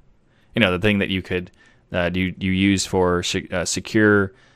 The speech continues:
uh, transactions, not transaction like money, but trans-, like, you know, secure connections over the internet, um, that you can automate. And they didn't, or whatever. I don't know why, but essentially what happened was the certificate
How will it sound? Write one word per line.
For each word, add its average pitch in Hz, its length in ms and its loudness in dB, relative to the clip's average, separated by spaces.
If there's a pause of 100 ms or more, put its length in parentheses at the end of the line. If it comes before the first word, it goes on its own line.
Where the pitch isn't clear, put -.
(140)
uh, - 120 -4
transactions, 95 920 -2
not 107 160 0
transaction 92 460 -8
like 67 80 -10
money, 90 240 -4
but 82 140 -8
trans-, 90 320 -10
like, 85 280 -8
you 87 140 -18
know, 73 120 -14
secure 123 440 2
connections 98 720 0
over 92 180 -2
the 90 140 -4
internet, 87 400 -4 (840)
um, - 960 -8 (200)
that 92 180 -2
you 95 100 -2
can 95 140 -4
automate. 85 580 -4 (720)
And 87 160 -10
they 87 80 -10
didn't, 80 460 -10
or 80 220 -12 (100)
whatever. 82 400 -10 (160)
I 117 140 8
don't 135 80 8
know 120 100 10
why, 95 220 6
but 87 240 -2 (100)
essentially 110 480 0
what 101 160 2
happened 95 320 0
was 87 380 -2
the 92 300 -4
certificate 123 680 -2